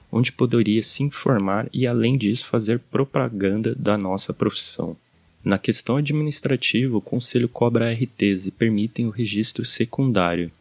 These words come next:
Você que está ouvindo já fez uma baixa de R T ou um registro secundário? Dependendo do estado e cidade que você mora, o regional pede que você entregue a via impressa da R T,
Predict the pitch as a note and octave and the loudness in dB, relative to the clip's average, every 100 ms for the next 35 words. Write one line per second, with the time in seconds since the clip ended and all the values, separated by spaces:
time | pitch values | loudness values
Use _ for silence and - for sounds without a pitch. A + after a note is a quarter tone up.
0 | _ - _ - A2+ B2 - D3+ - - | _ -20 _ -4 0 0 0 -2 -2 -6
1 | - C3 C3+ A#2+ G2 F#2+ F#2+ F#2 F2+ F2 | -2 0 0 -2 0 0 2 0 -2 0
2 | F#2+ A2+ C#3 - - A2+ B2+ A#2 G#2 G2+ | 2 2 0 -6 0 2 2 0 -2 -4
3 | F#2 F#2+ F#2+ - F#2+ F#2+ F#2 F#2+ - - | 0 2 2 0 0 2 2 0 -4 0
4 | F2+ D#2+ - _ _ - A#2+ C#3 B2+ G#2 | 0 -2 -12 _ _ -2 2 2 2 0
5 | G2 G2 - - - - F#2+ F#2 G2+ G2+ | 2 -2 -4 -6 -6 -4 -2 0 2 2
6 | F2+ - - _ - G2 - F#2 G#2 B2+ | -2 -8 -20 _ -4 -2 0 0 0 0
7 | C#3+ - - G#2+ F2+ F#2+ - - B2+ G2 | -2 -2 -2 -2 -2 -4 -4 -2 0 0
8 | F#2+ - F#2 F#2 - F2+ F2+ F2+ A2 G#2 | -2 -4 -4 -4 -4 -4 -2 0 0 0
9 | - G2 G#2+ G#2 A2+ G#2+ A2 G#2 A#2 A#2 | -2 0 0 0 -2 -2 0 -2 -2 -2
10 | G#2+ - G#2+ - - - G2 G#2 G2 G2+ | -2 -2 -4 -6 -4 0 0 0 -2 -2
11 | B2+ C#3+ _ - F#2+ G2+ A2+ - G#2 G#2 | -2 -4 _ -4 0 0 -2 -4 -4 -2
12 | G2+ G2+ B2 - F#2+ | -2 -2 -4 -2 -2